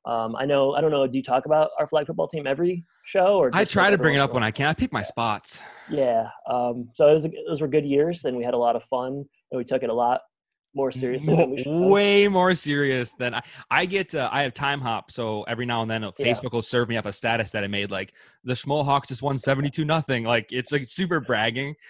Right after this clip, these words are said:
Speaker 1: Cool, dude.
Speaker 2: <laughs> I
Speaker 1: Yeah.
Speaker 2: know. It would have, like,
Speaker 1: Yeah.
Speaker 2: three likes.
Speaker 1: Yeah, that's funny. Um, but, like, in our defense, college, not a lot going
Speaker 2: College,
Speaker 1: on.
Speaker 2: man.
Speaker 1: You know, like, you can get really into your studies, which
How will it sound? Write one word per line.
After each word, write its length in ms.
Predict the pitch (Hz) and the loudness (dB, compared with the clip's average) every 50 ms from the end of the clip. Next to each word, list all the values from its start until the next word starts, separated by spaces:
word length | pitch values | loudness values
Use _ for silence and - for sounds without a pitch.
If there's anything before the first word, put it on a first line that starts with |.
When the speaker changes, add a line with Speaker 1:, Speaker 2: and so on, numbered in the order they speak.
| - - | 0 6
Speaker 1:
Cool, 200 | 269 233 214 190 | 8 8 8 8
dude. 260 | - - 180 175 220 | 8 8 6 6 6
Speaker 2:
<laughs> 60 | - | 4
I 360 | - - - - - 214 220 220 | 2 0 0 0 0 0 0 0
Speaker 1:
Yeah. 160 | - - - | 0 -2 0
Speaker 2:
know. 280 | - 135 214 180 185 - - 349 330 | 0 0 0 -2 -4 -8 -12 -14 -10
It 60 | 247 - | -6 -2
would 100 | 196 208 | 0 2
have, 80 | 208 | 2
like, 140 | 196 202 208 | 4 2 2
Speaker 1:
Yeah. 40 | - - | 0 0
Speaker 2:
three 160 | 143 165 165 143 | 2 2 4 4
likes. 360 | 113 107 127 139 - - - | 4 2 0 -2 -6 -10 -4
Speaker 1:
Yeah, 520 | - 160 160 151 151 143 131 120 117 113 113 - 135 | 0 2 4 4 4 4 2 2 -2 -6 -6 -6 -6
that's 180 | 131 131 - - | -6 -6 -8 -8
funny. 380 | - 135 127 123 113 110 113 - - | -4 -2 -2 -2 -2 -6 -8 -8 -4
Um, 520 | - 139 135 135 135 131 135 135 143 131 - _ _ _ _ _ _ _ _ _ _ _ | 0 2 2 4 4 2 2 0 -4 -6 -10 _ _ _ _ _ _ _ _ _ _ _
but, 360 | 190 170 226 240 240 214 - | 0 4 6 6 6 6 4
like, 240 | 185 208 214 214 214 233 | 4 2 2 4 4 4
in 60 | 226 | 4
our 140 | 226 226 220 | 6 4 4
defense, 400 | 185 175 - - 127 127 127 127 - | 2 0 -2 -4 -4 -4 -6 -6 -6
college, 460 | - - 143 151 156 143 139 - - - | -2 0 2 4 4 4 2 -2 -4 -2
not 140 | 196 190 180 | 0 2 2
a 20 | |
lot 200 | 160 160 - - | 2 2 0 -4
going 180 | 165 160 160 156 | -4 -4 -4 -2
Speaker 2:
College, 340 | 107 98 - 151 156 156 151 | 0 0 0 0 0 -2 -4
Speaker 1:
on. 40 | 131 | -6
Speaker 2:
man. 340 | - 101 98 98 101 98 110 _ | -6 -6 -6 -6 -8 -10 -12 _
Speaker 1:
You 100 | 175 175 | -4 -2
know, 260 | 175 175 170 170 156 160 | 0 0 0 0 0 0
like, 180 | 160 165 160 - | 0 -2 0 0
you 120 | 190 180 | -2 -2
can 140 | 185 180 180 | -2 -2 0
get 140 | 190 208 - | 0 2 2
really 200 | 185 190 190 180 | 2 2 2 2
into 140 | 175 160 151 | 2 0 -2
your 120 | 143 135 | -4 -6
studies, 520 | - - - 160 160 156 170 170 160 151 156 | -8 -2 2 2 2 2 2 -2 -2 -4 -6
which 240 | 139 135 - - | -6 -8 -8 -14